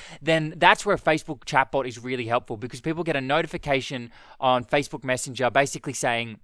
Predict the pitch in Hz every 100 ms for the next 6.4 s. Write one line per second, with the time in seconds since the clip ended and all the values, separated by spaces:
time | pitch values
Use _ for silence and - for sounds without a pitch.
0 | - _ - - - 143 123 - 147 160
1 | 160 147 131 123 - - - 143 131 127
2 | - 143 113 139 127 135 123 127 117 113
3 | 123 110 131 110 - 104 104 - - -
4 | 196 277 - 214 214 214 190 165 139 127
5 | 117 120 170 - - 247 220 190 175 156
6 | - 160 - 123